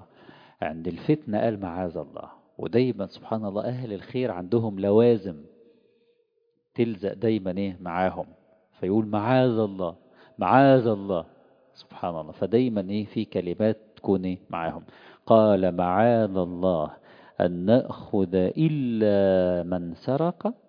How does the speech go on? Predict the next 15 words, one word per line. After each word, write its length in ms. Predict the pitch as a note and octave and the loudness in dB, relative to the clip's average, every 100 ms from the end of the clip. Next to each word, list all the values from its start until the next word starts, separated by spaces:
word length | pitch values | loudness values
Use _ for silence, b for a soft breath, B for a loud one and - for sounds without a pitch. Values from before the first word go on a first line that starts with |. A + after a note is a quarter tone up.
| _ _ _ _ _ _ _ _ _ | _ _ _ _ _ _ _ _ _
طيب 180 | - B2 | -2 2
هو 220 | A2+ D3 | 6 6
يعلم 380 | D#3 F3+ D3 G#2+ | 4 2 -2 -2
أنه 280 | F#2 G2 G#2+ | -4 -2 -4
ما 160 | E2+ | -4
سرق. 560 | E2+ - F2 - - - - b b b b b b b b _ | -6 -8 -10 -14 -18 -20 -20 b b b b b b b b _
شوف 240 | - F#2+ | -6 -6
في 60 | - | -4
الألفاظ 600 | F2+ F2+ F2 - C3 G#2 | -2 -2 -2 4 4 4
الدقيقة: 600 | F#2 F2+ G2 A2 F#2 - - - | -4 -4 -2 -2 -4 -8 -12 -4
"إلا 540 | C#3+ B2 G#2 F#2 F2 | 0 2 4 4 4
من 160 | F2 G#2+ | 2 2
وجدنا 1300 | G#2 F#2 F2+ F2+ F#2 A#2 A2 G2 F2 F2 F2 D#2+ D#2 | 2 0 2 2 6 4 6 2 2 0 0 -2 -2
متاعنا 1200 | - E2 - C3 B2+ A2 G2+ B2+ C3+ C3+ C3+ C3 | -4 -6 0 2 2 0 -2 -4 -2 0 0 0
عنده، 480 | C#3 A#2+ F2 D2+ | -2 -4 -6 -6